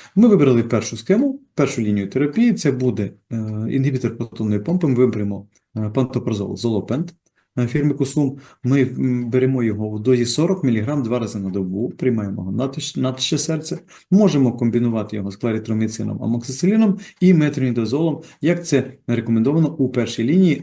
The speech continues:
альтернативній першій лінії терапії. Ми можемо призначати її десять-чотирнадцять днів, можемо десь інше,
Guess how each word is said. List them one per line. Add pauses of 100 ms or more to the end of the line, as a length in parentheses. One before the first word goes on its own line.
(160)
альтернативній
першій
лінії
терапії. (320)
Ми
можемо
призначати
її (160)
десять-чотирнадцять
днів, (800)
можемо
десь
інше,